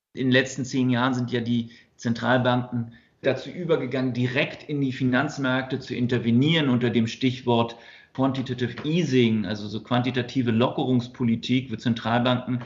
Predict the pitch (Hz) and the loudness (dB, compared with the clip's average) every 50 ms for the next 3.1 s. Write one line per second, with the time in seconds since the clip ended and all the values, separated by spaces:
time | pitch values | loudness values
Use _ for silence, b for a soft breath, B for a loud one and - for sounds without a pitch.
0 | B B B B B B - 143 135 127 131 143 147 147 - - - 165 160 - | B B B B B B -6 -2 0 2 2 0 -2 -4 -8 -8 -8 -8 -4 -2
1 | 165 156 - 135 123 117 120 127 123 - - - 143 131 120 113 110 107 113 - | -2 0 0 0 2 2 0 -2 -2 -6 -10 -8 -4 -2 0 0 0 0 -2 -4
2 | - - - - 147 156 - - 147 147 - - 110 90 90 - - - - - | -6 -8 -6 -4 -4 -4 -4 -8 -12 -12 -12 -10 -12 -12 -12 -14 -18 -18 -16 -16
3 | - - | -16 -16